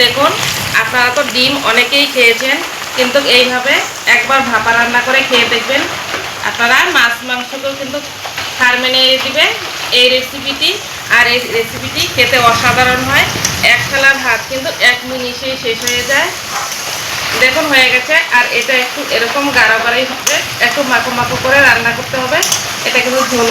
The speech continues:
করা যাবে না। আর এটা আপনারা ভাত দিয়েও খেতে পারবেন বা রুটি দিয়েও কিন্তু খেতে ভালো লাগবে। গরম গরম ভাত দিয়ে এক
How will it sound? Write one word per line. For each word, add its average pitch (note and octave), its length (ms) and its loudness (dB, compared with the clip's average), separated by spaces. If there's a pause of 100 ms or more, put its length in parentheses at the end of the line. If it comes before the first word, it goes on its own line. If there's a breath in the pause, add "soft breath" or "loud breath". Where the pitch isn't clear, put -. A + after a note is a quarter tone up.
করা A3+ 140 4 (100)
যাবে A#3 260 4
না। D4+ 80 6 (320)
আর A#3 160 6
এটা A#3 200 0
আপনারা B3+ 240 0 (100)
ভাত A#3 200 4
দিয়েও B3 220 2
খেতে B3 260 -2
পারবেন B3 300 0 (560)
বা A#3+ 80 6 (120)
রুটি B3 300 -2
দিয়েও B3+ 240 4
কিন্তু C4 280 -2
খেতে B3+ 220 0 (100)
ভালো A#3 160 2 (100)
লাগবে। A3+ 300 2 (520)
গরম A3+ 280 2
গরম C4+ 200 0 (100)
ভাত A3 220 2
দিয়ে C4 180 4 (880)
এক - 80 0